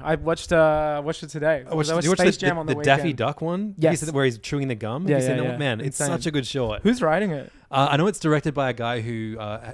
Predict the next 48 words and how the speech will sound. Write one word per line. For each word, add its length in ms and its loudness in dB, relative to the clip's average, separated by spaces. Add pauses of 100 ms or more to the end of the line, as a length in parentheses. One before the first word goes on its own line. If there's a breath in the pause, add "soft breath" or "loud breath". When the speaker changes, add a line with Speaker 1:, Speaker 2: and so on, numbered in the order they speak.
Speaker 2:
has, 280 -8
like, 240 -4
worked 220 -2
for, 100 -10
like, 160 -6
a 60 -10
decade 560 -6
on 180 -8
SpongeBob. 600 -10 (140)
So 120 -2
that 140 6
you 20 -4
Speaker 1:
Sure. 140 8
Speaker 2:
can 60 6
definitely, 340 2
and 80 0
that's, 100 0
like, 160 -2 (260 loud breath)
that 120 -2
is 100 -4
exactly 480 0
who 100 0
should 160 -4
be 60 -2
working 320 -4
on 100 -6
Looney 220 -8
Speaker 1:
Yeah. 180 -2
Speaker 2:
Tunes 120 -10
shorts 320 -8
now. 180 -12
Like, 140 -12 (140)
Speaker 1:
One 120 2
hundred 120 4
percent. 140 0
Speaker 2:
there's 260 4
no, 40 2
like, 220 0 (360 soft breath)
Family 520 0
Guy 320 -2
edge. 640 -8
There's, 220 -2
like, 200 -4
Speaker 1:
Yeah, 260 2
good. 180 -2
Speaker 2:
barely, 500 2
like, 180 -6
like, 180 -2